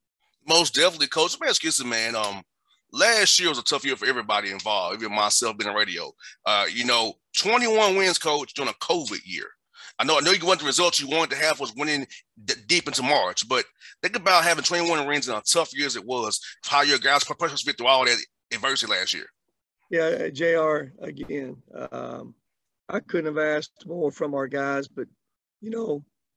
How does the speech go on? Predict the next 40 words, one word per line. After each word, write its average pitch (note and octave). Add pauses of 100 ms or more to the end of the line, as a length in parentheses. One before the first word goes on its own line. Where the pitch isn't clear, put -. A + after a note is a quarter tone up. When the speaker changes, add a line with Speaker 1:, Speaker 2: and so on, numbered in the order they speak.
(340)
Speaker 2:
one E3
more D#3+
free D#3+
throw, D#3+
one D#3
less D3+
turnover D3
makes D3
it F#3+
perfect. D3
But D3+
I D3+
don't, D3+
I D#3
don't D3+
let, D3+ (640)
you E3+
know, D#3+
that D3+
last D#3+ (120)
game, D#3 (540)
the -
last E3+
game D#3
determine, D3+ (380)
you -
know, F3+
how D3+
good D#3
our D3+
team D3
was. C#3+ (220)
Um, C#3 (880)
you E3+
know, E3
it -
was D3+
a F3
challenging E3
year. E3